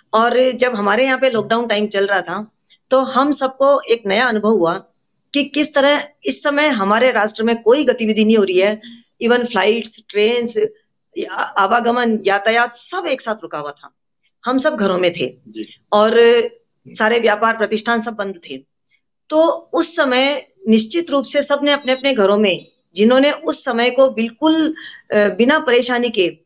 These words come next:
Speaker 1: सकारात्मक सोच के साथ लिया है, उन्होंने बहुत कुछ उसको अच्छा, अ, जिया है, उसका सदुपयोग किया है। घरों में हम सब हैं, परिवार के साथ में हैं और बहुत नए-नए, अ,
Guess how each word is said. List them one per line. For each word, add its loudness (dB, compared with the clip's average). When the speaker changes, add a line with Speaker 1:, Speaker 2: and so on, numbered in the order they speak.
Speaker 1:
सकारात्मक -2
सोच -2
के 2
साथ -4
लिया 0
है, -2
उन्होंने 2
बहुत -2
कुछ -6
उसको -4
अच्छा, -4
अ, -4
जिया 2
है, 0
उसका -4
सदुपयोग -2
किया -2
है। -14
घरों 2
में 4
हम 0
सब -4
हैं, -4
परिवार 2
के 0
साथ -2
में -2
हैं -6
और 4
बहुत 2
नए-नए, 2
अ, -4